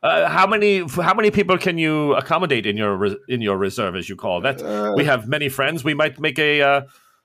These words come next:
Speaker 1: I don't know, a, a, a few weeks out of it.
Speaker 2: Well, i-, if you're referring to parties, we'll have anywhere between three and five parties at a time on the property, but we will only have,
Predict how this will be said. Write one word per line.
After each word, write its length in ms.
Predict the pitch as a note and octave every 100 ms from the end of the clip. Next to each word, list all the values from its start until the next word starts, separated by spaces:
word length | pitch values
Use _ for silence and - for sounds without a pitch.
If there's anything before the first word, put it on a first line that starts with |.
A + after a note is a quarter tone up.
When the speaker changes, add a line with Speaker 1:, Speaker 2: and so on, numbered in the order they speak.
| _ _ _
Speaker 1:
I 60 | A#2
don't 160 | A#2+ G#2+
know, 220 | C#3 D#3+
a, 180 | D3+ D3+
a, 380 | D3 - D3 - C#3
a 60 | D3+
few 180 | - F3
weeks 280 | F#3+ G#3+ C3
out 160 | G#2
of 80 | F2
it. 160 | - D3+
Speaker 2:
Well, 240 | D#3+ C#3+
i-, 80 | C#3+
if 380 | F3 E3+ G3 F3+
you're 120 | F3+
referring 260 | D3 E3 B2
to 80 | -
parties, 560 | - B2+ E2+ F2+ A2+
we'll 200 | D#3 A#3+
have 200 | F3 F#3
anywhere 480 | D3 C#3 A#2+ A#2+ A#2
between 420 | G#2+ - A#2+ G#2+
three 220 | G#2 A#2+
and 120 | G#2+ F#2+
five 300 | G#2+ F#2+ -
parties 380 | G2+ F2 D2+
at 80 | F#2
a 40 | E2+
time 240 | G#2+ G2
on 120 | F2
the 40 | F2
property, 440 | - F3 G2 F2
but 200 | E2 G2+ - - - - - - _
we 200 | C#3 D#3+
will 140 | E3+ E3+
only 320 | F#3 F3+ E3+
have, 560 | C3+ C3 B2+ B2 A2+